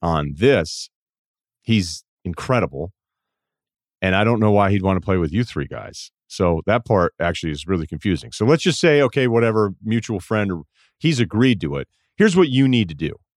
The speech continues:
Don't worry about trying too hard. Don't worry about acting too cool. Just play fast. All right? Buy extra balls. Don't spend forever looking for 'em.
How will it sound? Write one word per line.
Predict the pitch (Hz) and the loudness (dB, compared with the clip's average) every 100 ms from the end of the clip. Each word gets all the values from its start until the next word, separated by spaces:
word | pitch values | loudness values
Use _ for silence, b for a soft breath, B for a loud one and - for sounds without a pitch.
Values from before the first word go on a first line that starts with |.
| _ _ | _ _
Don't | 170 | 2
worry | 196 196 | 4 4
about | 175 156 | 4 0
trying | - 135 131 | 0 0 0
too | - 127 | -2 -2
hard. | 110 101 98 98 | 2 2 2 2
Don't | 113 120 | 0 2
worry | 117 117 | 2 2
about | 110 101 87 | 2 0 0
acting | 101 - 90 | -2 -4 -10
too | - 82 | -10 -8
cool. | - 95 80 | -2 -2 -2
Just | 127 - | -6 -6
play | - 131 | -2 -2
fast. | - 78 71 65 - _ _ _ _ _ _ | -2 -6 -6 -6 -14 _ _ _ _ _ _
All | - | -2
right? | 90 98 - _ _ | 0 0 -6 _ _
Buy | 85 110 110 120 123 - | 0 2 4 2 -2 -4
extra | 98 - 98 | -6 -4 -10
balls. | 76 76 69 64 - - _ _ _ _ - | -6 -6 -6 -10 -16 -20 _ _ _ _ -2
Don't | 117 110 110 _ _ _ _ | 2 2 -2 _ _ _ _
spend | - - 110 98 92 87 - | -18 -2 0 0 -2 -6 -12
forever | - 107 92 82 80 76 _ _ _ | -8 -2 0 2 0 -2 _ _ _
looking | 95 98 90 | -2 0 0
for | 78 76 71 | -2 -6 -6
'em. | 64 | -8